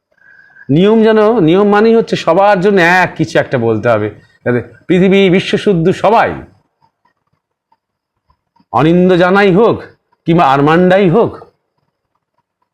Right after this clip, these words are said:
কিংবা আফ্রিকার কোনো আদিবাসী হোক, সবাই একরকম প্রার্থনা করবে সবাই। এই করতে গেছি তো আমরা এতকাল ধরে। প্রথমত প্রার্থনাটা কি? কিসের প্রার্থনা?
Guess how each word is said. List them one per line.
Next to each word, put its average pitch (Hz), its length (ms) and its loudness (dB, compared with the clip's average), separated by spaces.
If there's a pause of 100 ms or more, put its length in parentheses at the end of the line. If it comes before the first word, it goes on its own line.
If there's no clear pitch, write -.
(200)
কিংবা 175 260 2
আফ্রিকার 160 640 0
কোনো 180 180 0
আদিবাসী 165 560 0
হোক, - 380 -2
সবাই 180 200 0
একরকম 170 540 0
প্রার্থনা 127 400 -2
করবে 95 260 -6
সবাই। - 300 -14
এই 202 220 0
করতে 240 280 -2
গেছি 226 260 0
তো 202 80 2
আমরা 139 200 0
এতকাল 95 340 -4
ধরে। - 240 -18 (1300)
প্রথমত 208 300 0
প্রার্থনাটা 208 840 0
কি? 185 500 -2 (1200)
কিসের 254 360 0
প্রার্থনা? 185 560 -6